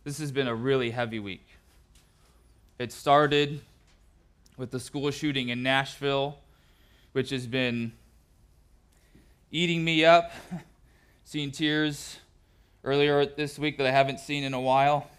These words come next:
partly because I have a daughter around the age of the students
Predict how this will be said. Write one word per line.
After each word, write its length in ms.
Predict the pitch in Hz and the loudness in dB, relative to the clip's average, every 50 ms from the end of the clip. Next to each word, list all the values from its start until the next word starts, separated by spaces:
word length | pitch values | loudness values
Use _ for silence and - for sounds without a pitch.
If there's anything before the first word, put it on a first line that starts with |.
| _ _ _ _ | _ _ _ _
partly 240 | 139 135 135 135 131 | -2 -2 0 0 -2
because 280 | 123 127 120 - 135 127 | -6 -6 -4 -4 -4 -2
I 100 | 123 117 | -2 -2
have 180 | 120 120 117 | -2 -2 -2
a 40 | 117 | -4
daughter 400 | 113 110 120 123 127 127 135 135 | -4 -2 2 2 2 2 2 0
around 280 | 131 123 123 120 117 117 | 0 0 0 0 -2 -2
the 100 | 117 113 | -4 -4
age 320 | 117 117 117 120 120 117 | -4 -4 -4 -4 -6 -8
of 140 | 117 110 107 | -12 -14 -14
the 60 | 110 117 | -16 -20
students 720 | - - 131 123 117 120 120 120 120 - - - - - | -14 -10 -8 -8 -6 -6 -8 -8 -12 -18 -20 -20 -20 -20